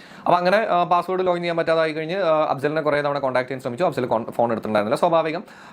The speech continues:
ഈ പറയുന്ന പോലെ ഇങ്ങനത്തെ എല്ലാ സംഭവം കഴിഞ്ഞ് കഴിഞ്ഞാൽ അഫ്സൽ കോൾ എടുക്കണം എന്ന് പറയുന്നതിൽ ഒരു ന്യായീകരണവും ഇല്ലല്ലോ. അപ്പോൾ എന്തായാലും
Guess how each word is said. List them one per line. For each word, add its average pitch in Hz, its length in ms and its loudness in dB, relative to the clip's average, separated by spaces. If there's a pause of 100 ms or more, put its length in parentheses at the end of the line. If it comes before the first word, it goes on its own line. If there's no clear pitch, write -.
(120)
ഈ 175 80 4
പറയുന്ന 170 300 0
പോലെ 175 160 0
ഇങ്ങനത്തെ 170 400 -2
എല്ലാ 170 160 0
സംഭവം 165 300 -2
കഴിഞ്ഞ് 160 140 -2
കഴിഞ്ഞാൽ 160 160 -2
അഫ്സൽ 165 200 -2
കോൾ 156 240 0
എടുക്കണം 151 220 -2
എന്ന് 160 140 -2
പറയുന്നതിൽ 143 320 -2
ഒരു 139 120 -2
ന്യായീകരണവും 123 540 -2
ഇല്ലല്ലോ. 92 200 -4
അപ്പോൾ 120 100 0
എന്തായാലും 135 300 0